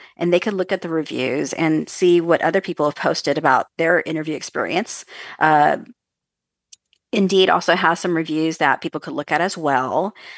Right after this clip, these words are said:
There's another, um, I'm trying to remember what the name of it is right now. I think it's blind dot com, uh, where you can go in and, um, anonymously post about <laughs> your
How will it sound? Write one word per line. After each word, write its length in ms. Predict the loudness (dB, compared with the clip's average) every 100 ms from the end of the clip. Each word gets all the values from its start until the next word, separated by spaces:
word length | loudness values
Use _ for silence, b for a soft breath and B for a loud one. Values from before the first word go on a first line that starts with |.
| B
There's 520 | -4 2 4 4 2 -2
another, 840 | -2 0 0 0 2 2 2 0
um, 560 | -2 -4 -4 -8 -14 -18 _ _ _ _ _ _ _ _ _ _ -20 -20
I'm 60 |
trying 80 | -10
to 40 | -6
remember 260 | -4 -6
what 140 | -8 -4
the 60 |
name 180 | -2 -2
of 120 | -2
it 80 | -2
is 240 | -4 -6 -8
right 120 | -4 0
now. 160 | 2
I 40 | 2
think 140 | 0
it's 60 | 0
blind 280 | 2 4 4
dot 140 | 2
com, 260 | 0 0 0 -4 B B B
uh, 240 | 4 6
where 180 | 4 4
you 60 | 4
can 140 | 4
go 200 | 4 4
in 380 | 4 4 4 2
and, 680 | -2 -4 -2 -2 -4 -6 -10 -18 b b _
um, 480 | -2 0 -2 -6 -16 _ _ _ _ _ _ _ _ _ _ _ _ _ _ _
anonymously 720 | 0 2 2 0 -2 -6 -10
post 460 | -8 -4 -4 -2 -2
about 340 | 0 2 2
<laughs> 220 | 2 2 4
your 180 | 4